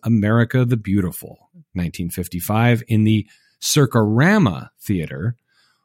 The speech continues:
which had eleven projectors using sixteen millimeter film,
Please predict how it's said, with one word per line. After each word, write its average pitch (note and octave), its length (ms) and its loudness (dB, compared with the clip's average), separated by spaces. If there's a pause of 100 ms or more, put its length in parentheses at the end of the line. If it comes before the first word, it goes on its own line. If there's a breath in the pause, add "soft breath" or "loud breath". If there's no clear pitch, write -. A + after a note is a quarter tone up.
(120)
which G#2+ 240 0
had A2 160 0
eleven C#3 640 4
projectors F#2 640 0
using F#2 300 0
sixteen A2 600 0
millimeter F#2+ 480 2
film, D2+ 440 -10